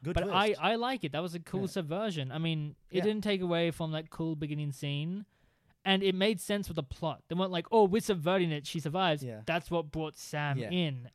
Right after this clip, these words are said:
Speaker 2: And it was intentional that Tawa doesn't die.
Speaker 1: Yeah.
Speaker 2: So that's what I think was cool.
Speaker 1: Mm.
Speaker 2: Um, and also, a final positive I wanna say, I thought the pacing was pretty good. I felt like I, there's not one bit at the mo-, in the film that was like, "Oh, when can we, can we get to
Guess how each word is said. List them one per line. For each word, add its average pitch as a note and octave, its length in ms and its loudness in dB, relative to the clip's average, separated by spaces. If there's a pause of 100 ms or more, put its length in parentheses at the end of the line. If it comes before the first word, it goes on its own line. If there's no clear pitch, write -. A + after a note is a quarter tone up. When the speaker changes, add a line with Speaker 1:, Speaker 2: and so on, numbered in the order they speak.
Speaker 2:
And D3 120 -4
it C#3 80 -6
was C#3+ 220 -6
intentional D#3 760 -2
that C3+ 240 -4
Tawa C3+ 260 -4
doesn't C3 320 -6
die. D3 380 -2
Speaker 1:
Yeah. A2+ 120 -10 (140)
Speaker 2:
So - 140 -6
that's D3 400 0
what C#3+ 120 -4
I C3+ 100 -4
think C3 420 -10 (180)
was D3 160 -2
cool. E3+ 340 -4 (220)
Speaker 1:
Mm. A#2 220 -10 (100)
Speaker 2:
Um, F#3 220 2
and G3 100 2
also, G#3 320 2
a E3 100 -2
final F3+ 280 -2
positive D3+ 340 -2
I D3 40 -6
wanna C#3 160 -4
say, C3+ 400 -4 (120)
I F3 140 0
thought A#3 180 -4
the F#3+ 80 -2
pacing C#3+ 460 -4
was A#2+ 100 -12
pretty A2+ 240 -16
good. E2+ 300 -20 (320)
I G#3 280 4
felt F3+ 300 -2
like E3 240 0 (100)
I, G3 240 2
there's F#3+ 180 -2
not G#3+ 160 -2
one F3+ 200 0
bit E3 160 2
at D#3 60 -8
the E3+ 60 -2
mo-, D#3 320 -2
in D#3 140 -4
the D#3 80 -8
film D3+ 240 -4
that D3 100 -4
was C#3+ 100 -6
like, C3+ 160 -6 (120)
"Oh, D3 340 2
when C3+ 320 -2 (160)
can C#3 140 -6
we, C#3 160 -6 (200)
can C#3+ 140 -6
we C#3 80 -4
get C3+ 160 -6
to C#3 60 -20